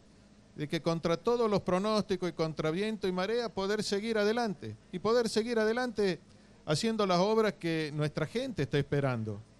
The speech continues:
Nosotros vamos a redoblar los esfuerzos todos los días. ¿Tenemos dificultades? Sí. ¿Tenemos problemas? Sí.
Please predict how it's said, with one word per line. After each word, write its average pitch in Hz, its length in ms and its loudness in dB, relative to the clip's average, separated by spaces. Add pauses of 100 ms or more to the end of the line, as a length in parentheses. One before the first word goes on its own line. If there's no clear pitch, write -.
(760)
Nosotros 175 400 4
vamos 185 320 4
a 143 40 4
redoblar 170 460 2
los 165 160 6
esfuerzos 190 520 4
todos 208 240 4
los 160 100 8
días. 123 280 2 (300)
¿Tenemos 226 360 6
dificultades? 240 840 4 (640)
Sí. 151 360 -2 (500)
¿Tenemos 247 420 4
problemas? 262 640 4 (400)
Sí. 131 400 -4